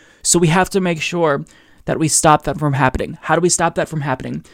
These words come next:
We try to pressure the Democratic Party as hard as it may be to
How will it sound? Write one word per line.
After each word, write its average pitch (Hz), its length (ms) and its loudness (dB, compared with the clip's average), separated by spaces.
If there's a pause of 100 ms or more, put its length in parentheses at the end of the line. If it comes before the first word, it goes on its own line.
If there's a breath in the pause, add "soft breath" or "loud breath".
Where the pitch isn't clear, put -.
(260 soft breath)
We 165 420 -2
try 170 720 6 (760 soft breath)
to 180 140 6
pressure 196 440 4
the 175 120 4
Democratic 160 540 0
Party 165 280 0
as 139 140 -4
hard 175 220 4
as 180 100 2
it 175 100 0
may 165 180 0
be 156 320 -2 (1080 soft breath)
to 185 460 2